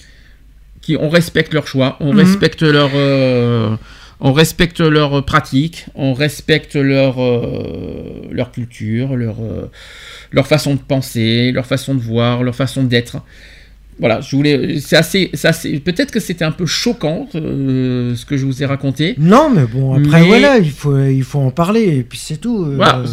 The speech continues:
Speaker 2: on n'a pas
Speaker 1: Il faut oser, il faut oser, parce que c'est, il faut quand même rappeler que les queers, euh,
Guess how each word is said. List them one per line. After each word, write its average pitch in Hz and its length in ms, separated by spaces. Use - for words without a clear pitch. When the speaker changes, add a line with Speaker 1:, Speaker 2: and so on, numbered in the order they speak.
Speaker 2:
on 123 200
n'a 123 100
pas 135 240
Speaker 1:
Il 123 100
faut - 60
oser, 190 320
il - 60
faut 254 160
oser, 220 200
parce - 200
que 247 80
c'est, 247 180
il 240 140
faut 220 200
quand 247 160
même 240 140
rappeler 208 380
que - 100
les 175 120
queers, 190 340
euh, 113 360